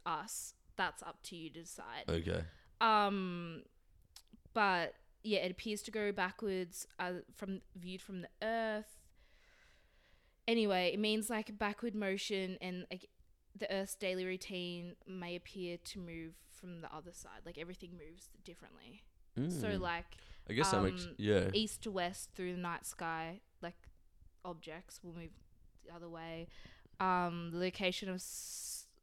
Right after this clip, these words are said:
Speaker 1: while the location of stars relative to Earth is fixed, um, it's different, like, from when you view it. I don't know, things like that. I don't really know that much about it. But the whole thing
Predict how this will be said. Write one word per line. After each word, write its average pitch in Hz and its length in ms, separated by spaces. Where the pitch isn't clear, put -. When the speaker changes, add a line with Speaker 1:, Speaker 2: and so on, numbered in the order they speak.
Speaker 1:
while 196 300
the 196 140
location 196 460
of 196 60
stars 170 380
relative 180 420
to 185 140
Earth 170 220
is - 200
fixed, - 460
um, 170 500
it's - 280
different, 185 480
like, 165 160
from 175 180
when 165 160
you 156 100
view 143 200
it. 139 120
I 180 80
don't 180 160
know, 160 120
things 220 280
like 190 140
that. 156 180
I 160 80
don't 180 140
really 185 180
know 160 240
that 151 160
much 160 200
about 147 260
it. 143 160
But 220 360
the 208 100
whole 220 300
thing 226 240